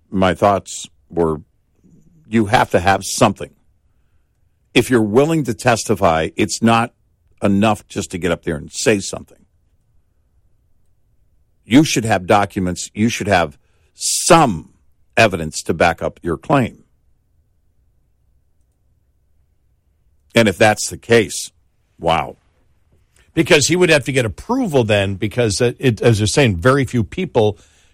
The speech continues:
Speaker 2: and, and, and Congress probably can. I don't know who is. I don't, I haven't seen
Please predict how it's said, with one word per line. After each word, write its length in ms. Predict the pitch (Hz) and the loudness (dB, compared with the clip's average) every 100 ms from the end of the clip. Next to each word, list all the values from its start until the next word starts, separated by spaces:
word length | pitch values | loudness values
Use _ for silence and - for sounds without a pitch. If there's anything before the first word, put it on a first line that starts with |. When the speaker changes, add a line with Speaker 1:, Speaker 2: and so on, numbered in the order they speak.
| _ | _
Speaker 2:
and, 140 | 113 107 | -2 0
and, 360 | 110 107 98 - | 0 0 -2 -4
and 200 | 110 90 | -4 0
Congress 400 | 131 143 107 90 | 2 2 0 -2
probably 500 | 127 110 101 95 87 | 2 2 2 -4 -8
can. 540 | - 156 151 90 87 - _ _ _ | -4 -2 -2 -4 -8 -14 _ _ _
I 120 | 110 | 0
don't 100 | 107 | 2
know 160 | 104 95 | 2 2
who 360 | 110 113 98 - | 2 0 0 -4
is. 340 | 117 107 98 | 0 0 0
I 80 | 98 | 0
don't, 160 | 95 101 | -2 2
I 100 | 104 | 2
haven't 380 | 98 104 98 | 2 0 -2
seen 440 | 90 - 104 95 | -6 -2 0 0